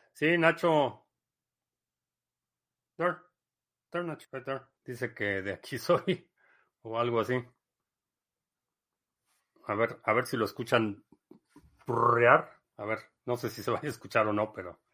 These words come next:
pues aquí está Nacho, muy, muy pegajoso últimamente. A ver, ya se me olvidó que estaba diciendo. Nacho libre, ya. Nitty en Clingy.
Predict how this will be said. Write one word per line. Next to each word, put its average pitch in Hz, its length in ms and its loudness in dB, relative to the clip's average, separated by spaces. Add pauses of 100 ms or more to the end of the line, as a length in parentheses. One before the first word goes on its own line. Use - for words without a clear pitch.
(1040)
pues 120 120 6
aquí 170 100 6
está 160 220 12
Nacho, 160 500 8 (140)
muy, 131 380 0 (1200)
muy 135 240 4
pegajoso 127 680 6
últimamente. 120 1000 0 (260)
A 92 440 -8
ver, 92 180 -10 (1080)
ya 113 120 2
se 127 80 -4
me 107 80 0
olvidó 101 220 -4
que - 60 -18
estaba 107 220 -2
diciendo. 104 420 -8 (2000)
Nacho 131 340 2
libre, 139 540 8
ya. 214 520 4 (1600)
Nitty 135 600 4
en 104 200 -6
Clingy. 120 600 0